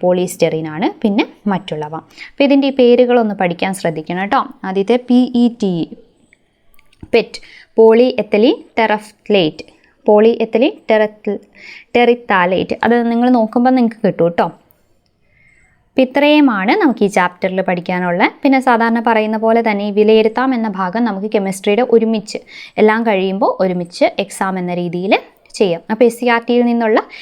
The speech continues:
എല്ലാ കാര്യങ്ങളും നമുക്ക് ഈ കെമിസ്ട്രി കഴിയുമ്പോൾ തന്നെ നിങ്ങൾക്ക് മനസ്സിലാവുകയും ചെയ്യും.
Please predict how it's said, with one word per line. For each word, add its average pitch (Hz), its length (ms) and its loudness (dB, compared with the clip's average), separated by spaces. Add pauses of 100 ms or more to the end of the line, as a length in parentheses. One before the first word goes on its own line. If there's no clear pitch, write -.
(180)
എല്ലാ 339 160 6 (100)
കാര്യങ്ങളും 226 460 -2
നമുക്ക് 208 240 -6
ഈ - 60 -6
കെമിസ്ട്രി 202 360 -4
കഴിയുമ്പോൾ 196 440 -2
തന്നെ 180 220 -6
നിങ്ങൾക്ക് 180 240 -2 (180)
മനസ്സിലാവുകയും 180 720 -2
ചെയ്യും. - 200 -14